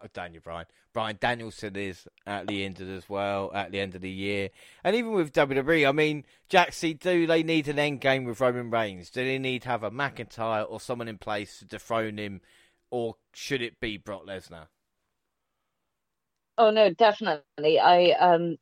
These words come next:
Speaker 2: as much as I actually <laughs> really am enjoying this character of Brock Lesnar, they need to have, like, the ultimate babyface, someone that they're really trying to, like, build, someone fresh, someone new to come and take that belt from Roman in order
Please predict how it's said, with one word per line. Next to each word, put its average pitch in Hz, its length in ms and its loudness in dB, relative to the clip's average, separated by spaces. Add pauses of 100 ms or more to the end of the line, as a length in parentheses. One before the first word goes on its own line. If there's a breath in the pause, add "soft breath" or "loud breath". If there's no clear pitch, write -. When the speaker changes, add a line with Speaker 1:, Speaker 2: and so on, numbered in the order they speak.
Speaker 2:
as 180 140 4
much 208 240 4
as 220 100 0
I 233 100 4
actually 220 320 4
<laughs> 185 60 0
really 185 240 6
am 180 120 2
enjoying 175 400 0
this 156 180 2
character 165 420 6
of 151 200 6
Brock 160 220 6
Lesnar, 147 440 4
they 165 160 6
need 175 280 0
to 208 100 -2
have, 208 260 2
like, 151 220 6 (760)
the 185 240 4 (680)
ultimate 185 600 4
babyface, 139 540 2 (480)
someone 190 360 6
that 170 120 6
they're 170 220 4
really 196 240 6
trying 175 360 2
to, 175 120 -14
like, 156 240 4
build, 156 240 4
someone 175 360 0 (120)
fresh, 160 280 2
someone 160 380 0
new 143 380 2 (240)
to - 80 -8
come 165 160 2
and 151 100 4
take 180 240 2
that - 240 4
belt 151 240 6
from 151 200 0
Roman 147 540 2
in 180 200 0
order 180 260 4